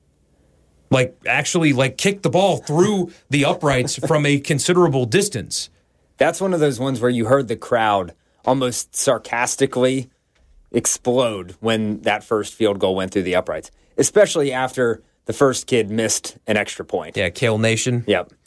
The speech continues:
Speaker 2: The
Speaker 1: Yeah,
Speaker 2: great
Speaker 1: that,
Speaker 2: name,
Speaker 1: I think that'll
Speaker 2: but
Speaker 1: be his last, uh, uh, unless it's a very, li-, like this weekend, maybe he'll kick because it's Austin Peay, but, uh, it's cost his job now.
Speaker 2: Yep. I thought, I assumed it was heading in.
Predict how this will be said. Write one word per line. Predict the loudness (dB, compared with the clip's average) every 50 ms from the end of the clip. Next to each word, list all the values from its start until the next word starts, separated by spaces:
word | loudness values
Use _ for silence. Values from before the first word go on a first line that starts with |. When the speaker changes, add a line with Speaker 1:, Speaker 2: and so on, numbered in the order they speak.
| -20 _ _ _ _
Speaker 2:
The | 0
Speaker 1:
Yeah, | 4 4
Speaker 2:
great | 4 4 4
Speaker 1:
that, | 0 -2
Speaker 2:
name, | -2 -2
Speaker 1:
I | -2
think | -2 -2 -4 -2 -2
that'll | -2 0 0 -2
Speaker 2:
but | 0
Speaker 1:
be | 0 0 0 0 0
his | 0 0 0 0
last, | 0 0 2 2 2 0 0 0 -2 -2 -4 -4 -6 -8 _ _ _ -6
uh, | -4 -2 0 2 2 2 0 -2 -4 -8 -14 _ _ _ _ _ _ _ _ _ _
uh, | -4 -2 0
unless | 2 2 2 4 2 2 2 0 -2
it's | -4 -2 -2 -2
a | -2
very, | 0 0 2 2 4 2 2 2 0 0 -2 -4 -4 -6 -6
li-, | -4 -2 -2 0
like | 2 2 2 2 2
this | -2 -4 0 2
weekend, | 2 2 2 0 -4 -4 -2
maybe | -2 -2 -2 -2
he'll | -4 -4 -4
kick | -2 -4 -4 -4 -4 -8 _
because | _ -6 -4 -2 -2 -2 -2 -2 -6
it's | -4 -2 0
Austin | 0 0 -2 -4 -6 -6 -6 -4
Peay, | -2 -2 -2 -2 -4 -4
but, | -2 -2 -2 -2 -6 -14 _ _ _ _ _ _ _ -4
uh, | -4 -2 -2 -4 -8 -14 _ _ _
it's | 0 0 0 0 -4 -8 -10 _ _ _ _ _ _ _ _ _ _
cost | -4 -4 -2 -2 -4 -8
his | -10 -12
job | -8 -8 -8 -8 -8 -10 -10
now. | -12 -12 -12 -16 _ _
Speaker 2:
Yep. | -2 -2 -2 -2 -8 _ _ _
I | 0 0 2
thought, | 4 4 2 2
I | 0 -2 -2 -2
assumed | -2 -4 -6 -8 -8 -6 -6 -6
it | -2
was | 0 0 0 0 0 -4 -6 -8 -12 -14 _ _ _ _ _ _
heading | _ 0 0 0 0 -2
in. | -2 -2 -4 -4 -8